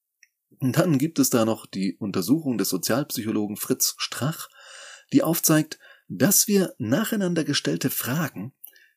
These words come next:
in einen Zusammenhang bringen, wenn die Reihenfolge dafür förderlich ist. So hat er in einem Experiment den Versuchspersonen zwei Fragen vorgelegt, nämlich: "Wie glücklich sind Sie zurzeit?"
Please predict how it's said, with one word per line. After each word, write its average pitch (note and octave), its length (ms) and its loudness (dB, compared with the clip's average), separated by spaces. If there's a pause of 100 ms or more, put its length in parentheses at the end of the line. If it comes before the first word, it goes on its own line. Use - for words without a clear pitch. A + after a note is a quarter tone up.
(160)
in G#3+ 260 0
einen C3 300 2
Zusammenhang G#2 640 0
bringen, B2 420 0 (640)
wenn E3 200 4
die A3+ 100 2
Reihenfolge C3 840 4
dafür G2+ 400 -2
förderlich - 440 -4
ist. - 300 -10 (760)
So - 160 2
hat G#3+ 120 2
er F#3 60 4
in D3 60 4
einem B2+ 200 0
Experiment A2+ 760 -2
den A2+ 140 0
Versuchspersonen C#3+ 840 0 (240)
zwei F#3 320 2
Fragen D#3+ 400 -4
vorgelegt, - 580 -6 (360)
nämlich: C3 540 2 (840)
"Wie B3 240 8
glücklich - 560 -2
sind B3+ 280 4
Sie - 100 -4
zurzeit?" - 580 -2